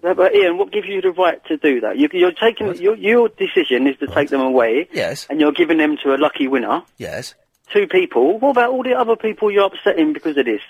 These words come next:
Speaker 2: One person.
Speaker 1: <laughs> What, the other seven? <laughs>
Speaker 2: Uh, well, um, it's tough, isn't it? It's a dictatorship, Jerry,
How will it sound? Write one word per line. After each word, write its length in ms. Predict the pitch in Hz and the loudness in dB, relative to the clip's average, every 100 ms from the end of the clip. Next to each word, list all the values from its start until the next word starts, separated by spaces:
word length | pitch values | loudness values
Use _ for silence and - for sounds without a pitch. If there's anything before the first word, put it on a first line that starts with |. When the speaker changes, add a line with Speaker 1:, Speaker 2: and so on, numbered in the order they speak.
| - | -4
Speaker 2:
One 160 | 170 | -4
person. 420 | 107 87 151 101 - | -2 -4 -4 -4 -8
Speaker 1:
<laughs> 40 | _ _ _ _ _ _ - - | _ _ _ _ _ _ -8 -2
What, 160 | 135 135 | 0 2
the 80 | 147 | 2
other 160 | 143 - | 0 -2
seven? 380 | 151 123 339 - - | -2 -2 -8 -16 -4
<laughs> 320 | 339 - - - - 123 123 - | -2 0 -2 -4 -12 -8 -6 0
Speaker 2:
Uh, 180 | 147 160 | 0 2
well, 200 | 180 175 _ _ | -2 -2 _ _
um, 400 | 185 208 220 226 165 _ _ _ _ _ _ _ - - | -2 0 0 -4 -18 _ _ _ _ _ _ _ -12 -8
it's 120 | 170 | -4
tough, 280 | 262 262 220 | 0 0 0
isn't 100 | 214 | -4
it? 140 | - - - | -4 -12 -6
It's 140 | 202 240 | -4 -2
a 60 | 262 | 0
dictatorship, 720 | 302 214 311 277 151 147 107 _ | -2 0 0 0 -2 -2 -4 _
Jerry, 320 | - 165 233 | 0 0 0